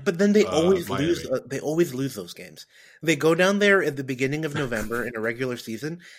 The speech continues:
Speaker 1: and somehow they lose to, like, the, or they lose both of the Orlando, they lose the Miami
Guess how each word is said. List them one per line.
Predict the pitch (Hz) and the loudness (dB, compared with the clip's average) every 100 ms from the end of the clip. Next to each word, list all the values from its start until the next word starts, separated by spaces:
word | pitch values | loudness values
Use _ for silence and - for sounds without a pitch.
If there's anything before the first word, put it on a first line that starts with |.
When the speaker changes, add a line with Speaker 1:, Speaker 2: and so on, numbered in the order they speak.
| - - | -18 -6
Speaker 1:
and | 143 | -6
somehow | 139 147 156 160 | -2 -2 -2 0
they | 156 | 0
lose | 131 127 131 131 - | 0 -2 -4 -6 -8
to, | 127 | -10
like, | 120 117 - - _ _ _ _ _ - | -4 -4 -6 -20 _ _ _ _ _ -16
the, | 143 143 135 | -8 -2 -2
or | 131 135 147 | 0 -2 2
they | 151 | 2
lose | 156 160 | 2 0
both | 123 127 131 | 0 -2 0
of | 143 | -2
the | 135 | -2
Orlando, | 127 120 117 120 120 120 117 117 | -2 -2 -4 -2 -2 0 -2 -4
they | 165 165 | -2 0
lose | 160 202 196 | 2 -2 0
the | 190 190 175 175 _ _ | -2 -2 -2 -8 _ _
Miami | 151 143 135 127 139 151 147 147 139 | -2 0 2 0 -2 0 -2 -2 -6